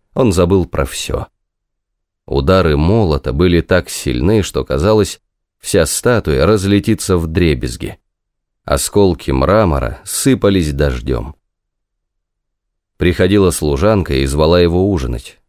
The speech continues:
Он не пошел, только взял кусок хлеба, торопливо съел его, не сходя с подмостков, и опять принялся за работу. Твердый камень становился все мягче, таял, как воск.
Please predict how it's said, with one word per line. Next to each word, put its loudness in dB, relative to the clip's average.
Он 2
не 2
пошел, -8
только 0
взял 2
кусок -2
хлеба, 0
торопливо 0
съел 0
его, -4
не 2
сходя -2
с -10
подмостков, -6
и -4
опять 2
принялся 0
за -2
работу. -6
Твердый 0
камень 0
становился 0
все -2
мягче, -2
таял, 2
как -8
воск. -6